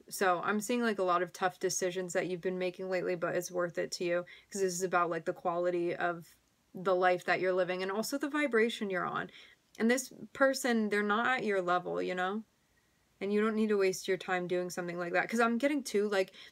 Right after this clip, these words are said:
you could be with this person. I'm hearing something about training the monkey. Like, you could really just feel like if you were to be with this person, that it just is not somebody that feels like an equal to you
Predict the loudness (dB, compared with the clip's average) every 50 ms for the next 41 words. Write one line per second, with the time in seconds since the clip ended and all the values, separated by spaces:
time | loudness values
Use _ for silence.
0 | _ _ _ _ _ -2 0 2 2 2 4 4 4 4 4 2 2 2 0 0
1 | 0 0 0 2 2 0 0 0 0 0 0 -2 -6 _ _ _ _ _ _ _
2 | _ _ -12 -6 -2 0 2 2 4 2 0 0 -2 -2 -2 0 0 2 0 0
3 | 0 -4 -4 -2 -2 -2 -2 -2 -4 -4 -4 -2 -2 -2 -4 -4 -4 -2 -2 2
4 | 4 2 2 2 0 -2 -2 -2 -2 -2 -2 0 2 2 4 4 2 2 0 -2
5 | -4 -6 -4 0 2 2 4 4 2 2 2 2 0 -2 -4 -4 -6 -4 -4 0
6 | 2 2 4 2 2 0 -4 -4 -2 -2 -2 0 0 0 0 0 -2 -2 -2 -2
7 | -2 -2 -2 -2 0 -2 -4 -4 -2 -2 -4 -6 -8 -14 -20 -20 -20 _ -6 2
8 | 4 6 6 6 6 6 4 2 0 -4 -12 -20 _ -20 _ _ _ _ _ _
9 | _ _ _ _ _ _ _ _ _ _ _ _ _ _ _ _ _ _ _ _
10 | -20 -20 -20 _ _ _ _ _ _ _ _ _ _ _ -4 4 4 4 6 4
11 | 2 0 2 2 2 4 4 2 2 2 0 0 0 0 2 2 2 2 2 2
12 | 2 0 0 0 0 -2 -2 -4 -6 -6 -6 -8 -6 -4 -4 -4 -4 -4 -6 -6
13 | -6 -4 -4 -4 -6 -8